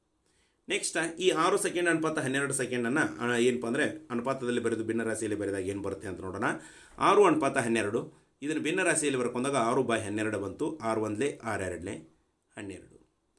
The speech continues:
ಹಾಗಾದ್ರೆ ಇಲ್ಲಿ ಏನಪ್ಪ ಅಂದ್ರೆ ಒಂದು by ಎರಡು ಅಂತ ಬಂತು. ಆದ್ದರಿಂದ ಹೇಳಿಕೆ ಏನಪ್ಪ ಅಂದ್ರೆ ಸರಿಯಾಗಿದೆ ಅಂತ ಇಲ್ಲಿ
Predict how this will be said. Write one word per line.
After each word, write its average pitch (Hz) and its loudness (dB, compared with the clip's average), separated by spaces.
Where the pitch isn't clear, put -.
ಹಾಗಾದ್ರೆ 147 -2
ಇಲ್ಲಿ 170 -2
ಏನಪ್ಪ 143 6
ಅಂದ್ರೆ 120 -2
ಒಂದು 113 0
by 120 -2
ಎರಡು 95 -6
ಅಂತ 92 -12
ಬಂತು. 82 -20
ಆದ್ದರಿಂದ 104 -8
ಹೇಳಿಕೆ 123 6
ಏನಪ್ಪ 117 0
ಅಂದ್ರೆ 104 -4
ಸರಿಯಾಗಿದೆ 117 -4
ಅಂತ 87 -10
ಇಲ್ಲಿ 107 -10